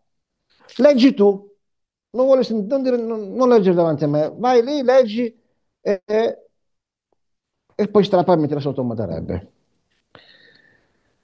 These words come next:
Ok? Così almeno è stata letta, ma non da lui. Perciò quello lì non conosce la signora, perciò poco importa.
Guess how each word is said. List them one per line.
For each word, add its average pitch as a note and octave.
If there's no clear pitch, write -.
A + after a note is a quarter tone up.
Ok? -
Così D#3+
almeno C3+
è -
stata B2
letta, A2
ma C#4+
non F3
da E3
lui. G#2
Perciò -
quello D3+
lì C#3+
non C#3
conosce C#3
la A#2+
signora, C3
perciò A2
poco A#2
importa. F2+